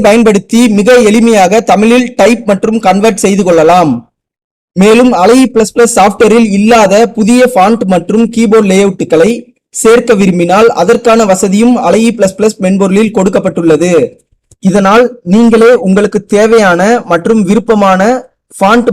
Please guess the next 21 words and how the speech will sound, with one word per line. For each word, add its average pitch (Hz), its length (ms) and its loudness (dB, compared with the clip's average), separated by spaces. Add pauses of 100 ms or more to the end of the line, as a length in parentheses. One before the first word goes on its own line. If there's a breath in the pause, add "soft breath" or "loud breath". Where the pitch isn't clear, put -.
மற்றும் 214 340 -4
கீபோர்டு 208 340 0
லேஅவுட்டுகளை 170 580 -2 (340)
அழகி 226 220 0 (140)
பிளஸ் 180 240 -4
பிளஸ் 220 200 -2 (100)
மென்பொருளில் 190 500 -2 (200)
எளிமையாக 220 580 2
ஆட் 190 180 -2
செய்து 190 240 -4
கொள்ள 175 140 0 (100)
முடியும். 151 340 0 (800)
மேலும் 226 300 2 (100)
அழகி 240 320 2
பிளஸ் 220 220 -4
பிளஸ் 233 200 0
சாஃப்ட்வேரில் 196 580 0 (440)
டைரக்ட் 254 340 2
டைப்பிங் 233 380 0
ஃபீச்சர் 226 400 0
மட்டுமல்லாமல் 185 640 0